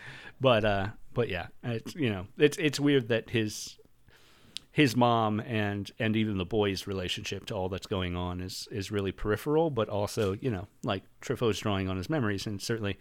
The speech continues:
certainly this kid exists in a place where none of the adults in his life want him to know what's going on.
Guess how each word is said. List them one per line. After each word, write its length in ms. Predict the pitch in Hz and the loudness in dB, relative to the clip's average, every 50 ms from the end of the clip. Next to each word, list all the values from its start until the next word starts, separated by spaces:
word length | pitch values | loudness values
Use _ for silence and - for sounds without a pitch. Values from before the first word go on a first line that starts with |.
| - - - - - - - - - - - - - - - - - - _ - - - - - - | -12 -20 -20 -20 -20 -20 -20 -20 -20 -20 -20 -20 -20 -20 -20 -20 -20 -20 _ -20 -20 -20 -20 -18 -10
certainly 440 | - - - 185 185 180 160 151 139 | 2 6 8 8 8 8 6 4 6
this 200 | 123 131 117 - | 6 4 2 2
kid 200 | - - 151 123 | 2 2 4 4
exists 520 | 123 110 107 110 131 123 113 - - - - | 4 2 4 4 6 6 6 4 0 -2 0
in 140 | 139 123 | 2 4
a 160 | 113 110 107 107 | 4 4 2 2
place 440 | - - 127 117 110 104 - - | 0 2 2 4 4 2 0 -4
where 480 | - 123 120 117 113 110 110 107 107 - 147 | -2 2 4 6 6 8 6 4 4 2 0
none 320 | 123 120 120 123 135 143 | 2 2 4 6 6 6
of 100 | 135 117 | 4 4
the 140 | 117 113 104 | 4 4 4
adults 360 | 104 107 110 104 110 - - | 4 4 4 4 4 2 0
in 60 | 117 98 | -2 0
his 220 | 85 110 98 - | 0 -2 -2 0
life 340 | 101 95 98 98 92 - - | 0 0 0 0 -2 -4 -8
want 440 | - 120 101 107 107 110 107 107 - | -8 -6 0 2 2 2 2 0 0
him 260 | - 113 104 98 95 | 0 0 2 2 0
to 140 | - - 107 | 0 0 2
know 180 | 95 95 92 | 2 4 2
what's 220 | 90 90 92 - - | 4 2 0 0 0
going 340 | - - 90 85 80 78 80 | 0 0 0 2 0 -4 -8
on. 180 | 73 76 - | -10 -12 -12